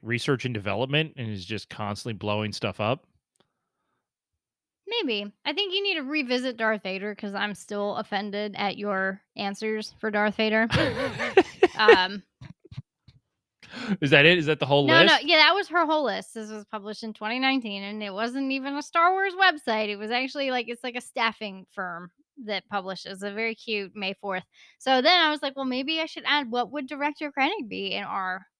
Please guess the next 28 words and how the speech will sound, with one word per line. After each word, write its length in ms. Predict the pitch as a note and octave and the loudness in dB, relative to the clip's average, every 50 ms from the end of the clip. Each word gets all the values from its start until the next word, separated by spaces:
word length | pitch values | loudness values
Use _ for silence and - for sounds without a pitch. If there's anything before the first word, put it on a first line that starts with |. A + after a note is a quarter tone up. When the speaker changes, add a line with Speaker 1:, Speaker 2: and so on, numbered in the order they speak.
| _ _ _ _ _ _ | _ _ _ _ _ _
Speaker 2:
universe, 460 | - C4 D4+ E4 D4 B3+ B3 C4+ C4+ - | 0 2 2 4 4 4 2 0 0 -2
since 240 | - B3 A#3 - | -6 -8 -8 -4
he's 180 | - C#4+ F4 E4+ | -2 -2 -2 0
my 160 | G4 F#4 D#4+ | 2 0 0
favorite 540 | D4 - D4 C#4+ C4+ A#3 B3 B3 B3 A#3 - _ _ _ _ _ _ _ _ _ _ _ _ _ _ _ _ _ _ _ _ _ _ - A#3 | 0 0 -2 -2 -2 -2 -2 -4 -4 -4 -8 _ _ _ _ _ _ _ _ _ _ _ _ _ _ _ _ _ _ _ _ _ _ -14 -6
job, 440 | - B3+ B3 A#3+ B3 B3+ C#4 C#4 B3+ A#3+ A3+ A3+ - _ _ - | -2 2 4 6 6 6 4 4 0 -6 -10 -14 -18 _ _ -8
career 320 | - C#4 C4+ C#4 C#4+ C#4+ | -6 -4 -2 -2 -2 -2
person, 440 | C4 D#4 D4+ D4 C#4 C#4 D4 D4 C#4+ | 0 -2 -2 -2 -2 -2 -2 -2 -2
my 100 | B3 A3+ | -2 -2
favorite, 440 | - - C4 C4+ A#3 A#3+ A#3 F#3 - _ _ | -2 -2 -2 -2 0 -2 -4 -6 -8 _ _
one 140 | B3 C4 | -6 -4
of 40 | B3 | -2
my 100 | A#3+ A3+ - _ | -4 -4 -2 _
favorite 280 | C#4+ C#4 A3+ A#3 A3+ | -2 -2 -2 -2 -6
characters 500 | - - C4 C4+ D4 D4+ C#4+ D#4 D#4 C#4+ | -2 2 6 6 6 6 4 2 2 2
of 80 | D4+ C#4 | 4 6
all 140 | D4 D4 D4 | 6 6 6
of 60 | D#4 | 4
Star 220 | - - D4+ D4 D4 | 2 0 0 0 0
Wars?" 300 | D4 D4 D4+ D#4 - _ _ _ _ _ _ _ _ _ - | 0 -2 -4 -6 -8 _ _ _ _ _ _ _ _ _ -6
But 120 | A3 - - | -4 0 0
I 120 | B3+ D4 | 0 0
don't 180 | F#4 A4 A4 D4+ | 0 -2 -4 -2
know 140 | A#3+ A3+ A3 | -2 -2 -2
what 160 | B3 C4+ D#4+ | -2 -4 -4
he 120 | F4+ F#4 F4 | -4 -6 -4
would 180 | F#4 G4 F#4+ | -6 -6 -4
be. 340 | - A4+ A#4+ A4 D4 G3+ - | -2 0 0 0 -2 -6 -10